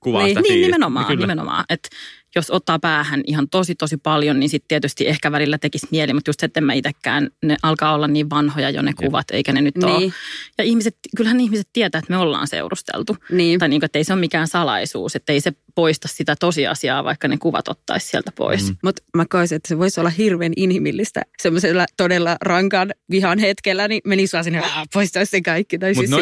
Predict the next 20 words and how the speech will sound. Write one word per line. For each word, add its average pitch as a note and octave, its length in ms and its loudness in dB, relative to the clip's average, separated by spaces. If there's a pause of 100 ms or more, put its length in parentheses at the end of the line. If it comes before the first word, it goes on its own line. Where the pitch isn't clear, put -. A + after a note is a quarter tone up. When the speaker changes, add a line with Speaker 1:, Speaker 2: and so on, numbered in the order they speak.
Speaker 2:
että D#3 100 2
Speaker 1:
noitahan - 120 0
Speaker 2:
jotenkin F3 180 2
Speaker 1:
on E3 80 -2
näitä C#3 260 -2
jotain C3+ 200 -2
uutisia, A2 540 0
että - 260 -8
miksi A2 380 -2
tämä A2 280 0
ja G2+ 80 0
tämä, G#2 440 0
jotkut F#2 240 -4
julkispari, F#2 760 0
miksi G2+ 280 -2
hän G2 200 0
poisti F#2+ 300 0
kaikki G2 380 -2
yhteiskuvat D#2+ 720 -2
ja - 60 -4